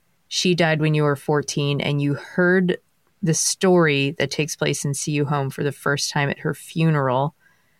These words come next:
And the story is that she was thinking the boat was gonna sink. So she promised her daughter that she would hold her up in the air so that she wouldn't,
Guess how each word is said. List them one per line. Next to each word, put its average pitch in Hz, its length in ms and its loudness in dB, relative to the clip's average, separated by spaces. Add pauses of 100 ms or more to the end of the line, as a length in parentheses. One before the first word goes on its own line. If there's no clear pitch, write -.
(220)
And 165 140 2
the 160 60 4
story 170 580 2
is 147 220 0
that 147 180 0
she 147 640 -2 (240)
was 202 200 -2
thinking 151 300 -2
the 143 100 0
boat 143 200 0
was 147 140 -4
gonna 143 220 -2
sink. - 580 -4 (160)
So - 220 -4
she 143 160 -4
promised 151 480 -2
her 151 100 -2
daughter 131 400 0
that 123 180 -4
she 135 220 -4
would 131 320 -2 (440)
hold 156 260 0
her 139 120 0
up 143 120 -2
in 139 80 0
the 135 140 0
air 127 280 0
so - 180 -4
that - 160 -4
she - 140 -8
wouldn't, - 320 -4